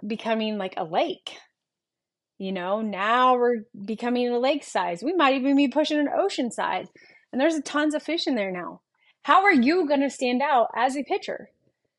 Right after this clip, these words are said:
What is going to be your intangible? Ooh, that's another great episode. We will talk about that. But for now, I'm gonna leave you with this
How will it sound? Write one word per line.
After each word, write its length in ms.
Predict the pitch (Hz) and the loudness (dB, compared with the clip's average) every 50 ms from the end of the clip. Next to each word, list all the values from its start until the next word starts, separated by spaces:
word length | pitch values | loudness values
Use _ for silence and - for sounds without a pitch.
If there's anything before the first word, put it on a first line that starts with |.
| _ _ _ _ _ | _ _ _ _ _
What 280 | - 196 233 269 302 - | -6 2 4 4 4 4
is 180 | - 339 254 | 2 0 0
going 300 | 240 247 240 233 240 247 | 0 0 2 2 2 0
to 60 | 247 | 0
be 440 | 214 226 226 220 220 220 220 226 208 - _ _ _ _ | 0 -2 -2 -2 -2 -2 -4 -4 -8 -12 _ _ _ _
your 140 | _ 214 214 | _ -8 -6
intangible? 640 | 214 214 208 220 214 247 254 254 - - - - - _ _ _ - | -6 -6 -6 -6 -6 -6 -6 -8 -10 -12 -14 -14 -18 _ _ _ 0
Ooh, 240 | 294 370 359 247 156 - | 2 2 2 2 0 -4
that's 200 | - 208 220 220 | -6 -6 -4 -4
another 340 | - 190 180 190 240 339 349 | -6 -6 -4 -2 0 0 0
great 220 | 262 220 190 180 180 | 0 0 -2 -2 -4
episode. 480 | 170 - - 185 - 190 165 175 175 | -8 -8 -12 -14 -10 -8 -8 -8 -8
We 100 | 196 226 | -10 -10
will 160 | 220 220 233 | -8 -8 -10
talk 320 | 233 - - 220 277 - - | -10 -6 -8 -8 -8 -6 -8
about 240 | 202 185 170 165 - | -8 -8 -8 -8 -8
that. 200 | 170 175 - - - - - - _ _ | -10 -10 -10 -12 -14 -20 -20 -20 _ _
But 120 | - 202 | -10 -10
for 140 | - - 220 | -4 -4 -2
now, 360 | 220 226 226 233 254 285 294 285 | 0 2 4 6 6 6 4 2
I'm 100 | - 226 | 0 -4
gonna 180 | 220 208 202 190 | -4 -4 -4 -4
leave 300 | 185 190 202 208 220 220 | -4 -6 -6 -6 -6 -4
you 160 | 254 262 269 | -4 -6 -6
with 260 | 240 220 233 214 214 220 _ _ _ _ | -2 -2 -2 -2 -2 -6 _ _ _ _
this 320 | 185 185 208 214 214 - | -8 -6 -4 -4 -4 -8